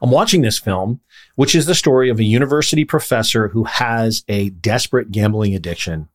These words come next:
who through fairly pedestrian circumstances gets into a jam with some guys you don't want to owe money to, to the tune of forty-four thousand dollars, which is not an insurmountable situation for someone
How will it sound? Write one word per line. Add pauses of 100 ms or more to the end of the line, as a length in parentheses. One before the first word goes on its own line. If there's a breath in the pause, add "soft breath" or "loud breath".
(1080 soft breath)
who
through
fairly
pedestrian
circumstances (240)
gets
into
a
jam (100)
with
some
guys
you
don't
want
to
owe
money
to, (440 soft breath)
to
the
tune
of
forty-four
thousand
dollars,
which
is
not
an
insurmountable (100)
situation
for
someone